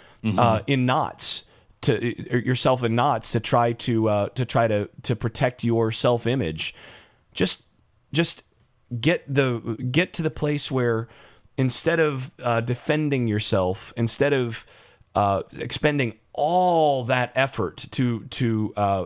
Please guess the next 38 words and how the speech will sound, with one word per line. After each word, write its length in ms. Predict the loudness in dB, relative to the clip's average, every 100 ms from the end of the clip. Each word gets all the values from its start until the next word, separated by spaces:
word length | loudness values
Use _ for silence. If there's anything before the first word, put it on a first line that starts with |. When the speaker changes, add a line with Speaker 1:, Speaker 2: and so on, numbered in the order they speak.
| -6
Speaker 2:
to 100 | -6
defend 300 | -4 -2 0
your 100 | 0 0
self-narrative, 800 | 0 -2 -2 -2 0 -2 -6 -12 _ _ _ _ _ _ -4
just 400 | -4 -4 _ -2
say, 240 | 0 0
'Oh, 220 | -2 -4 -4
you 120 | -2
know, 120 | 0
I 60 | 2
was 180 | 0 0
wrong.'" 340 | 2 0 -2
And 380 | -2 0 0 -4 _ _ -2
all 100 | 0
of 60 | 0
a 40 |
sudden 220 | 0 0
you 80 | 0
get 160 | 0 0
relief. 380 | 0 0 0 4
Speaker 1:
Yeah, 160 | 4
I, 300 | 6 4 4
I, 40 | 2 0 -2
I, 100 | -2 -4 -14 -2
I 140 | 0 0 -6 -8 2
was 180 | 2 4
wondering, 440 | 4 6 6 6
though, 180 | 6 6
about, 340 | 4 2 2 2
'cause 320 | 0 0 -10 _ _ _ -2
I 80 | 4
didn't 240 | 4 4 -2 _ _ _
see 300 | -8 0 2
a 60 | 2
lot 420 | 2 2 2 -2
of 480 | -4 -4 -6 -12 -20 -20 _ _ _ _ _ _ _ -8
discussion 560 | -2 -2 2 2 4 0
about 480 | 0 0 0 -2